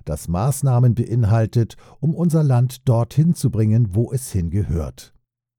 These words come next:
Und weil wir diesen Führungsanspruch stellen, möchte ich das untermauern mit dem Vorschlag,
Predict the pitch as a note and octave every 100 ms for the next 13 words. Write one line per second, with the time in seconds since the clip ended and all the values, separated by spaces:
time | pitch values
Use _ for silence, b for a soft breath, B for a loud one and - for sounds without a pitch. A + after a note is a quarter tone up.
0 | _ _ _ _ - C3+ A2 G2 F2 C#3
1 | C#3+ A#2+ A#2 G2+ F#3 D#3+ C#3 - G3 E3+
2 | A#2+ G#2 G#2+ - A#2 G2+ - - E3+ F3
3 | G#2+ G#2 E3 - - A#2 - G#2+ - G2
4 | F#2+ F2 G2+ A#2+ B2+ G2 E2+ D#2 - G#2+
5 | G#2+ - A2 G#2+